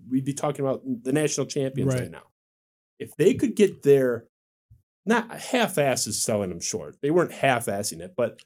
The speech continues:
Speaker 1: they weren't doing it like this. They didn't have this many chips in the center. That, I think, is the best argument. What people are acting like, it's insane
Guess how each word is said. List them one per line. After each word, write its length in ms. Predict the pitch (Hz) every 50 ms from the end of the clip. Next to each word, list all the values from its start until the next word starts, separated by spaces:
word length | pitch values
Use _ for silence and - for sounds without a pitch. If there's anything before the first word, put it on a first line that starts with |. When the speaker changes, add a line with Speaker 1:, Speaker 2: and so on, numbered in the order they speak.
| _ -
Speaker 1:
they 60 | 123
weren't 240 | 160 202 208 208 - - _ -
doing 240 | 139 160 185 202 202
it 60 | 175
like 200 | 170 170 156 -
this. 260 | 202 240 226 - -
They 80 | - 143
didn't 140 | 165 185 180
have 100 | 151 156
this 160 | 214 208 -
many 180 | 165 147 113 117
chips 320 | - - 113 - - -
in 60 | 104
the 60 | 95
center. 420 | - - 107 98 95 95 98 - _ _ _ _ _ _ -
That, 200 | 175 208 240 220
I 120 | 196 180 185
think, 160 | 175 147 -
is 60 | -
the 80 | 143 131
best 220 | 143 139 139 -
argument. 420 | 143 165 160 147 131 127 117 - - _ _ _ -
What 280 | 214 254 254 - - -
people 260 | - 311 311 349 240
are 60 | 156
acting 280 | 160 185 214 - 139 117
like, 100 | 117 -
it's 160 | 139 - 202
insane 800 | 196 196 190 - - - 175 196 247 269 233 156 131 107 -